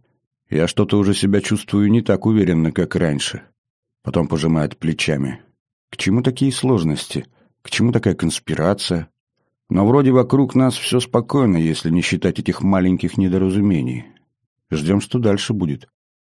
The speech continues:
О, вот и наш контактёр появился. Смотри-ка, и правда один. Внимание, входит. Сидим.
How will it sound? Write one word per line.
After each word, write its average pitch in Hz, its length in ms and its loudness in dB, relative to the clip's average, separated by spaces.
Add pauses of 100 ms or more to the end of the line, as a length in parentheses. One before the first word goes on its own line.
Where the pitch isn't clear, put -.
(400)
О, 98 460 2 (160)
вот 95 260 0
и - 20 4
наш 98 220 2
контактёр 101 640 0
появился. 73 640 -4 (520)
Смотри-ка, - 480 -2
и 76 40 0
правда 90 360 2
один. 90 380 0 (480)
Внимание, 85 560 2
входит. 87 500 -2 (520)
Сидим. 82 600 -2